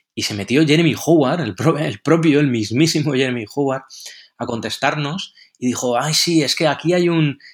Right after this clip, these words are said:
Entonces, él mismo nos dio la solución de, de por qué estaba fallando. Y era porque en una de las, en uno de los commits que habían hecho recientemente en la librería,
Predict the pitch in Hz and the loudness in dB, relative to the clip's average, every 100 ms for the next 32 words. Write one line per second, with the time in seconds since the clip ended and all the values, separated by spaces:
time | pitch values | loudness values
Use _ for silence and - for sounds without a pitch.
0 | _ 120 151 127 139 147 156 147 143 151 | _ -6 -4 0 2 4 4 2 0 0
1 | 143 123 104 113 110 - 104 90 98 92 | -2 -4 0 2 2 0 -6 -8 -10 -10
2 | 95 98 98 - 104 104 107 - 107 95 | -12 -18 -16 -12 -10 -8 -8 -6 -4 -6
3 | - 95 95 95 101 110 113 120 117 - | -8 -12 -12 -8 -4 -4 -4 -4 -4 -8
4 | - - - 117 131 131 131 131 127 127 | -20 -18 -8 -4 0 2 4 4 4 4
5 | 123 123 - - 120 113 123 123 131 127 | 4 2 0 -2 -4 -2 0 0 0 2
6 | 127 127 123 120 - - - - _ - | 2 4 2 2 -2 -6 -14 -20 _ -4
7 | 127 127 110 - 110 110 117 113 - 95 | 0 0 0 -2 0 0 -2 -2 -4 -6
8 | 104 107 104 107 120 104 92 92 95 95 | -8 -8 -6 -4 -4 -4 -8 -10 -14 -10
9 | 101 120 117 165 | -6 -4 -4 -6